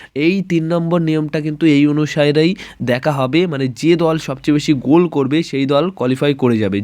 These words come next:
যদি, হ্যাঁ, এটা কেন বলছি, যদি দুটি দলের সমান পয়েন্ট হয়, দুটি দলের গোল ডিফারেন্স সমান হয়। বর্তমান সময়ে দাঁড়িয়ে কিন্তু দুটি দলের গোল ডিফারেন্স এবং পয়েন্ট সমান আছে, কিন্তু ইস্ট বেঙ্গল এফসি দল যেহেতু দুটো ম্যাচে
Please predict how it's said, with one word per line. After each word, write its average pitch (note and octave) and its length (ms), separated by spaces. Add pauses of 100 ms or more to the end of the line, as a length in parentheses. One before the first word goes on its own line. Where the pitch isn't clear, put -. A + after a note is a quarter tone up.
যদি, D#3 420 (340)
হ্যাঁ, B2 200
এটা A2+ 220
কেন C#3+ 300
বলছি, D#3+ 440
যদি E3+ 500 (480)
দুটি C3+ 340
দলের D3 320 (100)
সমান C3+ 380 (100)
পয়েন্ট C3 320
হয়, C#3 200 (220)
দুটি C3+ 220
দলের C#3+ 300
গোল B2+ 240
ডিফারেন্স C#3 440 (120)
সমান D3+ 320
হয়। G#2+ 260
বর্তমান B2+ 420
সময়ে C#3+ 300
দাঁড়িয়ে C#3+ 340
কিন্তু C#3+ 300 (180)
দুটি B2+ 260
দলের C#3 300
গোল C3 260
ডিফারেন্স C#3 460
এবং C3+ 180 (140)
পয়েন্ট C3+ 340
সমান C#3 340
আছে, G#2+ 260 (440)
কিন্তু D3 280
ইস্ট D#3 260
বেঙ্গল D#3 320
এফসি D3+ 320
দল D3 240
যেহেতু C#3 420 (100)
দুটো C3 320
ম্যাচে C#3 300